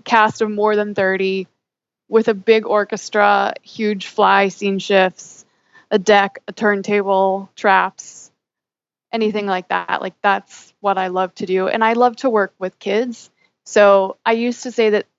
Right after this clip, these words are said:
uh, doing a national tour of Annie is my dream show. And I guess that really hasn't changed.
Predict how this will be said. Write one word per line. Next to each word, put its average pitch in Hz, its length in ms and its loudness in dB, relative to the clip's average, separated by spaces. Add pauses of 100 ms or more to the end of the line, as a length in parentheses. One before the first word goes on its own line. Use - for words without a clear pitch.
uh, 208 40 -4
doing 208 300 2
a 202 40 -2
national 196 400 0
tour 196 400 0
of 190 180 -6
Annie 190 500 -4
is 190 240 0
my 190 140 -2
dream 180 260 0
show. 208 400 4 (440)
And 208 120 4
I 208 60 4
guess 202 180 2
that 196 120 -4
really 190 140 0
hasn't 170 280 -6
changed. 165 400 -4